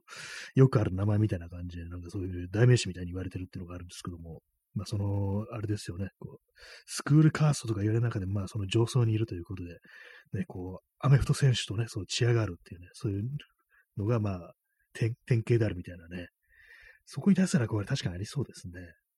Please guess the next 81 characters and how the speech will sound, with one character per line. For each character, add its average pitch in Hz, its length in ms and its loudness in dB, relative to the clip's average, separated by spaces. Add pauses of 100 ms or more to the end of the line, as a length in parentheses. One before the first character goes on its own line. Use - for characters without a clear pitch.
な 95 80 -6
ん 95 40 -8
か 92 140 -12
こ 92 680 -6
う、 - 140 -20 (500)
普 117 60 -6
段 110 100 2
だ 98 80 -4
っ - 60 -8
た 123 100 2
ら 117 60 2
自 107 180 -4
分 117 220 2
を 113 40 2
ね、 123 120 2
こ 101 160 -6
う 98 40 -6
相 110 120 -2
手 123 100 -2
に 85 300 -6
し - 100 -18
て 113 80 -4
く 113 80 0
れ 113 100 2
な 110 140 0
い、 120 60 -4
滋 - 180 0
賀 151 80 6
に 117 80 4
も 101 80 0
か 113 140 -4
け 117 100 0
な 113 100 0
い 98 60 0
よ 90 120 -4
う - 20 -8
な 85 100 -12
ね、 90 100 -14
こ 92 220 -14 (480)
う、 113 80 0
女 120 180 4
の 123 80 4
子 95 120 -4
が 92 120 -6
っ 92 40 -6
て - 180 -14
い 82 60 -10
う - 20 -16
ね、 85 60 -14 (260)
ま 92 120 -8
あ - 20 -16
そ - 180 -4
う 113 60 4
い - 20 4
う 113 40 -2 (120)
と 131 100 -2
こ 110 80 0
ろ 110 80 2
も 92 120 -2
あ - 20 -6
る 95 60 -4
の 90 80 -8
か 90 100 -16
も 87 60 -18
し - 160 -8
れ - 20 -6
な 92 80 -8
い 90 60 -12
で 87 60 -20
す 92 100 -16
ね。 90 100 -10 (1080)
な 104 60 -6
ん - 20 -6
か - 80 -18
非 - 120 -4
常 117 120 2
に 131 80 8
ま 127 100 8
あ 104 60 2
俗 110 280 -4
っ - 20 -4